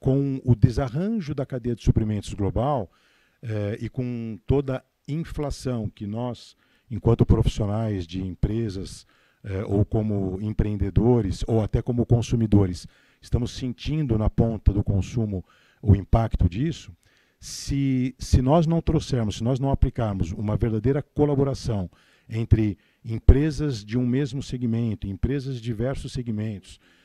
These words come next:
eh, pra poder tentar baixar esse custo de operar, esse custo de servir, eh, em algum, em algum momento a demanda começa a cair demais e você acaba gerando uma avalanche no mercado com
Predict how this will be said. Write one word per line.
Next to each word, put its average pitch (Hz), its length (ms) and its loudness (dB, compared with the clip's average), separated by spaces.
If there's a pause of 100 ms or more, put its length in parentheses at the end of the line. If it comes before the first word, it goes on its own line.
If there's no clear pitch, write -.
(180)
eh, 107 220 -6
pra 117 180 2
poder 123 280 0
tentar 123 460 -4 (220)
baixar 127 840 -2
esse 139 260 -8 (140)
custo 123 500 -2
de 101 120 -6
operar, 107 540 -6 (360)
esse 110 260 -8
custo 143 560 -6
de 117 160 -10
servir, 113 640 -6 (440)
eh, 110 500 -4
em 170 120 -6
algum, 131 240 -4
em 143 100 -8
algum 135 160 -4
momento 143 400 -2
a 160 40 2
demanda 139 400 -2
começa 131 400 -4
a 123 40 -8
cair 127 400 -4
demais 139 560 -4 (300)
e - 80 -4
você 123 320 0
acaba 135 600 -2 (300)
gerando 123 920 0
uma 117 420 -2
avalanche 120 540 -2
no 117 80 0
mercado 107 560 -4
com 117 320 -8